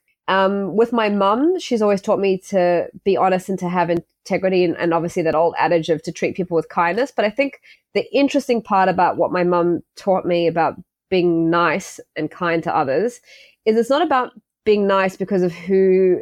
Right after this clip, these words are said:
they are and what you can see, but be kind to others because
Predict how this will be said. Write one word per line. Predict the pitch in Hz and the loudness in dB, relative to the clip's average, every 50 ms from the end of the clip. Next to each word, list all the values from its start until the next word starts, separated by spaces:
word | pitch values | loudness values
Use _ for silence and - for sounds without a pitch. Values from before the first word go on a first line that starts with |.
| - - | -4 -6
they | 180 170 165 175 175 170 - | -6 -4 0 2 2 2 2
are | - - 170 170 170 165 165 160 139 170 - - _ _ | 2 2 2 4 4 4 4 2 0 -2 -4 -8 _ _
and | - 165 160 180 170 | -6 -4 -2 -2 -2
what | 165 175 202 - - | -2 -4 -4 -4 -6
you | 196 196 | -10 -12
can | - - 185 165 | -6 -4 -4 -4
see, | 165 - - - 233 202 170 160 135 117 - - _ - - _ _ _ | -4 -6 -4 -2 0 2 2 0 0 -4 -8 -12 _ -20 -20 _ _ _
but | - 196 196 - - _ _ _ _ _ _ - | 0 0 0 0 -2 _ _ _ _ _ _ -2
be | 254 254 | -2 -2
kind | - - - 240 233 233 233 - | -2 -2 -2 0 0 2 2 0
to | 220 - | 0 0
others | 214 202 196 202 190 185 | 2 2 2 0 0 0
because | 190 185 - 196 190 185 180 180 180 - | -2 -4 -2 0 0 2 0 -2 -4 -8